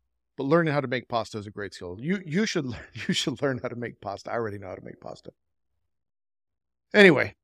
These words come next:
that's it. The next episode I wanna do is I do wanna do something. I get a lot of requests to do something on food cost. And so I am thinking of just doing a maybe one to two parter on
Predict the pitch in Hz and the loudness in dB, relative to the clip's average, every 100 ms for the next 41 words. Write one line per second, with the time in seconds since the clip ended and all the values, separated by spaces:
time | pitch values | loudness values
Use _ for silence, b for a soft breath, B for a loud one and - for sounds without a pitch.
0 | _ _ _ - 147 151 151 127 - 147 | _ _ _ 0 2 2 2 -2 -2 -2
1 | 147 208 - 208 180 185 180 175 143 143 | 4 4 4 2 2 0 2 4 4 4
2 | 151 135 117 131 135 135 - 127 123 123 | 4 2 2 2 2 0 -4 0 0 2
3 | 165 156 139 135 127 127 131 127 123 131 | 2 2 2 -2 -4 -4 -4 -4 -2 -2
4 | 131 127 127 117 - 120 - 117 117 120 | 0 0 0 -6 -4 -4 -4 -8 -6 -6
5 | 117 120 110 107 - 143 139 151 143 - | -6 -6 -6 -8 -2 -2 0 0 0 -2
6 | - _ _ _ _ 123 117 - 127 117 | -14 _ _ _ _ -8 -8 -2 0 0
7 | 117 117 - _ _ _ _ _ _ _ | 0 -4 -12 _ _ _ _ _ _ _
8 | _ _ _ _ 151 160 131 - 139 135 | _ _ _ _ 0 2 -2 -4 -6 -4
9 | 127 120 107 127 110 131 120 120 123 113 | -6 -8 -6 -6 -4 -4 -4 -4 -4 -4
10 | 110 104 131 123 120 107 123 120 - - | -6 -8 -8 -8 -8 -6 -6 -6 -8 -10
11 | 120 - 117 117 120 - 107 107 104 | -8 -2 0 0 0 -2 -4 -6 -8